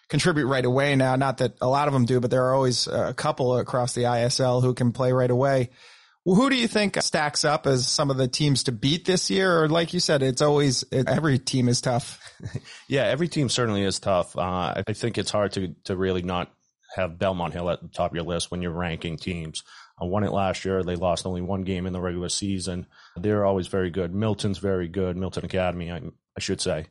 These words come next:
Speaker 2: And Nobles, Coach Murray over there at Nobles does a great job. So those three teams are always,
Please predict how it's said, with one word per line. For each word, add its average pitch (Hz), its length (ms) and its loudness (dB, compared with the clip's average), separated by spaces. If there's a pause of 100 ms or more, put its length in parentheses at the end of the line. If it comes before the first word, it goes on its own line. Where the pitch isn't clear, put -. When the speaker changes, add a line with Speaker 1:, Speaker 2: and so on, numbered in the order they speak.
(500)
Speaker 2:
And 92 300 -2
Nobles, 104 480 0
Coach - 280 -4
Murray 92 220 0
over 85 160 -2
there 87 220 -2
at - 120 -10
Nobles 85 420 -6
does 85 160 -6
a 87 40 -8
great 82 240 -4
job. 85 400 -2 (340)
So - 120 -6
those 113 220 0
three 101 300 -2
teams 87 360 -8
are 87 100 -2
always, 82 320 -2